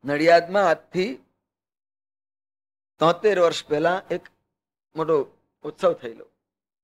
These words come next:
ગુજરાતમાં પહેલ વહેલો એવો યજ્ઞ થયેલો. હવે સિત્તેર, બોતેર વર-, બોતેર વર્ષ પહેલા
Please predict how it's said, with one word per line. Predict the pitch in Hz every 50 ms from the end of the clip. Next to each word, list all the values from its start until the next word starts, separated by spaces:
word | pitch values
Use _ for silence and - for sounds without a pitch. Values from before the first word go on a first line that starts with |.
| _ _ _
ગુજરાતમાં | 120 135 135 151 165 170 180 175 - 190 196 190 - -
પહેલ | 160 160 170 175
વહેલો | 175 170 165 160 156
એવો | 151 143 147 156 156
યજ્ઞ | 147 147 139 131 139 139
થયેલો. | 131 131 127 120 113 107 104 - _ _ _ _ _ _ _ _ _ _ _ _ _ _ _ _ _ _ _ _ _ _ _ _ _ _ _
હવે | 123 120
સિત્તેર, | 113 _ 127 - _ 156 156 151
બોતેર | 147 143 139 143 165 156 156
વર-, | 143 143 135 -
બોતેર | 143 139 135 135 - 175 170
વર્ષ | 151 151 151 - -
પહેલા | - 135 135 135 135 147 175 190 -